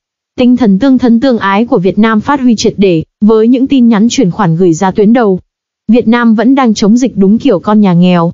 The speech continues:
Nhưng nhiều người lẽ đang ước mơ chính phủ của họ cũng có sự ý thức và quyết liệt ngay từ đầu như Việt Nam. Ở một quốc gia đã mười mấy bận đánh bại Trung Quốc, ba lần đánh tan đế quốc Nguyên Mông, đã đánh bại Pháp, Mỹ, Nhật,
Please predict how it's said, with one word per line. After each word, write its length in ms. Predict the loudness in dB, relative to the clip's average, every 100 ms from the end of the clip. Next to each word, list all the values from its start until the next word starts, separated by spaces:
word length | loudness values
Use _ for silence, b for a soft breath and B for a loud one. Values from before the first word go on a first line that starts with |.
| -10 _ _ _ -2
Nhưng 220 | 0 2
nhiều 160 | 2 2
người 220 | 0 0
lẽ 240 | 0 0
đang 160 | 0 0
ước 240 | -2 -2
mơ 180 | 0 0 0
chính 200 | -2 0
phủ 220 | 0 -2
của 120 | -2
họ 280 | -2 -4 -6 -4
cũng 220 | 0 0
có 120 | -2
sự 180 | -2 -2
ý 160 | -2
thức 180 | 0 -2 -2
và 120 | -6
quyết 240 | -2 -2 0
liệt 200 | 0 0
ngay 200 | 0 0
từ 100 | 0
đầu 200 | 0 2
như 160 | 0 0
Việt 180 | 0
Nam. 260 | 0 0 -4 -6 _ _ _ -4
Ở 140 | 0
một 180 | 0 0
quốc 160 | -2 -2
gia 280 | -2 0 0
đã 160 | 0
mười 220 | 2 2
mấy 160 | 2 0
bận 220 | -2 -2
đánh 180 | 0 2
bại 160 | 0 -2
Trung 240 | -2 0
Quốc, 200 | 0 -4 -6 _
ba 160 | -2 0
lần 220 | 0 0
đánh 180 | 0 0
tan 240 | 0 0
đế 120 | 0 0
quốc 200 | -2 0
Nguyên 200 | 2 2
Mông, 320 | 2 0 -4 -2
đã 240 | 0 0
đánh 220 | 2 0
bại 140 | 0 -4
Pháp, 260 | -4 -4 -2
Mỹ, 380 | 0 0 0 -2 -4 -2
Nhật, 180 | -2